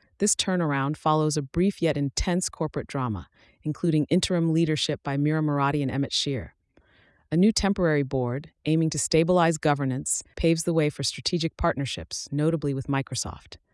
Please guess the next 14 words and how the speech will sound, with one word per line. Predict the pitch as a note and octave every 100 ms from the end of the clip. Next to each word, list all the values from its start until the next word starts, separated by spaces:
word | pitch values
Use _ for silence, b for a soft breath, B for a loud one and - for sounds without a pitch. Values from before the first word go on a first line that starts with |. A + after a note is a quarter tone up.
| b b b b b
Amidst | D3 F3 G3 -
this | G3+ -
reshuffle, | F#3 - C#3+ - G#2 C3+ -
OpenAI | D#3+ F3 E3 D#3 D3+
maintains | D3 C#3+ D3+ D3+
its | C#3 -
innovative | D#3+ D#3 D3+ C#3+ -
course, | F3 C3 A2+ - -
but | -
with | C#3+ -
renewed | C#3 D3 D#3 D#3 C#3+
oversight. | C#3+ C3+ - E2+ - - _ _ _ _ _ _ _ _ _ _ -
Moving | F3 F3 F3+
on, | E3 C3